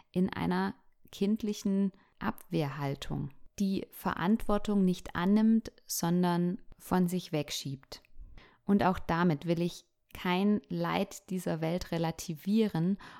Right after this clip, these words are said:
oder irgendjemandem absprechen. Aber wir Menschen müssen lernen, für unsere Gefühle Verantwortung zu übernehmen und für unsere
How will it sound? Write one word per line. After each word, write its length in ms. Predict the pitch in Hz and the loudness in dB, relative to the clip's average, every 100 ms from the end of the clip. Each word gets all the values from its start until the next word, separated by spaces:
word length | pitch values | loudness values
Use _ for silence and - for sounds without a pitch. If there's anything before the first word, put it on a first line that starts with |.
| - | -12
oder 480 | - 180 170 165 - _ | -4 -2 0 -2 -4 _
irgendjemandem 720 | - 196 190 180 175 170 165 - | -4 0 0 0 0 0 -2 -4
absprechen. 840 | - - - - 143 139 - 143 - - - - | -4 -4 -8 -8 -8 -8 -8 -8 -10 -20 -20 -10
Aber 400 | 160 170 202 226 - _ _ _ _ | -6 -2 0 -2 -8 _ _ _ _
wir 180 | 170 170 | -2 0
Menschen 540 | 160 170 202 - 240 190 | 0 0 -2 0 2 2
müssen 380 | 185 - 208 - | 0 -2 -4 -4
lernen, 680 | 165 160 160 180 185 202 214 _ _ _ _ _ _ _ | -8 -4 -2 0 0 0 -2 _ _ _ _ _ _ _
für 200 | - - | -8 -2
unsere 340 | 180 180 175 | 0 0 -4
Gefühle 500 | 170 170 - 214 202 | -4 -4 -2 -2 -2
Verantwortung 800 | 190 - - 165 - 151 151 151 | -2 -4 -2 -2 -2 -6 -4 -8
zu 140 | - - | -6 -6
übernehmen 720 | 160 156 156 156 143 139 135 - - - | -4 -2 0 0 0 -2 -6 -16 -20 -6
und 180 | 170 165 | -4 -4
für 160 | - | -4
unsere 500 | - 170 170 160 156 | -4 -4 -4 -6 -8